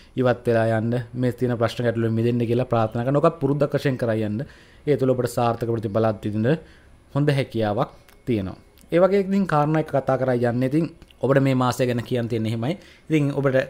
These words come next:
ආරාධනා කරනවා රාගශ්‍රී නිර්වාණ Facebook පිටුව ලයික් කරන්න. ඒ වගේ මේ ඔබ මේ පුද්ගලික ඔබේ කේන්ද්‍ර සටහන් පරීක්ෂා කරන්න මට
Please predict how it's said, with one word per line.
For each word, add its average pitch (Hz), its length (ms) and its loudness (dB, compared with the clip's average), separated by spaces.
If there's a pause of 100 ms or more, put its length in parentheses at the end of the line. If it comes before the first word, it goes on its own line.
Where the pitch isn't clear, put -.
(120)
ආරාධනා 127 380 0
කරනවා 127 300 -2
රාගශ්‍රී 120 420 0
නිර්වාණ 120 320 -2
Facebook 117 380 -4
පිටුව 117 200 -4
ලයික් 156 300 -2
කරන්න. 110 320 -2 (360)
ඒ 165 100 2
වගේ 160 300 2
මේ 170 100 2 (160)
ඔබ 131 180 0 (100)
මේ 139 180 -2
පුද්ගලික 131 320 2
ඔබේ 139 200 2
කේන්ද්‍ර 113 260 -2
සටහන් 123 240 -4
පරීක්ෂා 113 400 -2
කරන්න 113 200 -2
මට 113 140 -2